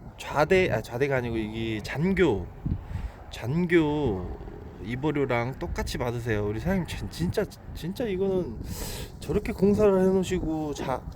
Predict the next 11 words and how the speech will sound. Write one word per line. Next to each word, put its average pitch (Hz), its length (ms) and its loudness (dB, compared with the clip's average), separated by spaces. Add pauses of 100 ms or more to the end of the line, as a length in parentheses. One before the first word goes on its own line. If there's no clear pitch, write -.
(120)
잔교 180 840 6 (1500)
입어료를 156 540 4
똑같이 180 440 -6
받으신다는 143 680 0
거는 123 200 -2
참 139 160 -8
감사한 185 440 4
거죠, 156 340 4 (280)
어떻게 120 260 -2
보면. 107 340 0 (680)
예. 90 320 -8